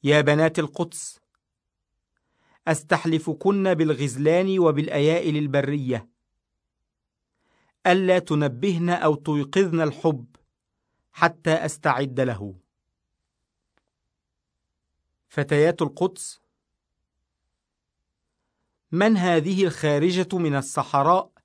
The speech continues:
تاركة أعمدة دخان وراءها، يفوح منها شذا المر والبخور أكثر من كل مساحيق التجار؟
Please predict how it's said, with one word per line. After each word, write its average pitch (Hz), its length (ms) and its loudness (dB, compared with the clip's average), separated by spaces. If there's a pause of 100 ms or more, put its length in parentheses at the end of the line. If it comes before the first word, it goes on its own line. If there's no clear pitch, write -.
(680)
تاركة 180 720 2
أعمدة 170 560 0
دخان 170 640 -2
وراءها، 139 760 -2 (1080)
يفوح 165 480 0
منها 170 480 0
شذا 185 360 0
المر 170 560 0
والبخور 160 840 0 (1000)
أكثر 175 440 2
من 151 180 0
كل 196 420 0
مساحيق 160 680 -2
التجار؟ 131 680 -6